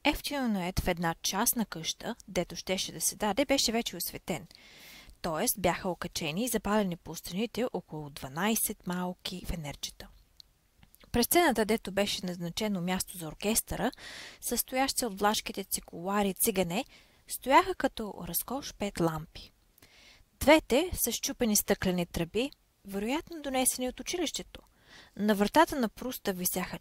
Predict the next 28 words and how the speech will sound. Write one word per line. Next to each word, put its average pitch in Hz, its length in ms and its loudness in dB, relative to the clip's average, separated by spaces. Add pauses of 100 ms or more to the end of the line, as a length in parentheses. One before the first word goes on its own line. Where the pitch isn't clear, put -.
четири 311 460 2
книжни 226 440 -2
фенеря, 190 540 0 (320)
които 240 320 -4
служиха 202 520 -8
в - 80 -4
същото 226 440 -2
време 226 340 2
като - 260 -10
осветление 180 680 2
на 214 100 0
продавача 185 680 -6
на 175 180 -4
билетите 165 540 -4
и 165 100 -4
на 180 120 -6
бюфетя, - 580 -8 (300)
дето 170 280 -4
благопристойно 214 880 -4
стоеше - 440 -4
странчета. - 640 -8 (1000)
Самата 339 440 4
вътрешност 240 540 0
на 190 100 -2
залата 233 440 8
нямаше 208 460 2
никакви 190 400 -4
украшения. 185 720 -2